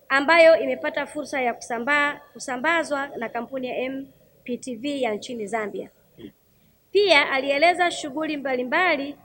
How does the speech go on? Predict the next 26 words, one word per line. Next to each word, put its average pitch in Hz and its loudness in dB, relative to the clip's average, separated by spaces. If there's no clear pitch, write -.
za 262 -2
kijamii 294 0
ambazo 285 0
wamekuwa 262 -2
wakijishughulisha 247 -6
nazo 233 -2
katika 262 2
kutembelea, 285 -2
katika 285 0
kutekeleza 285 0
adhabu 214 -2
hiyo. 220 -4
Shughuli 254 -8
hizo 330 0
ni 262 -6
pamoja 247 -2
na, 294 -2
ziko 277 -6
nyingi 247 -6
najua, 226 -6
kutoa 349 4
msaada 302 2
wa 277 -2
magodoro, 254 6
matangazo 277 -4
ya, 233 -4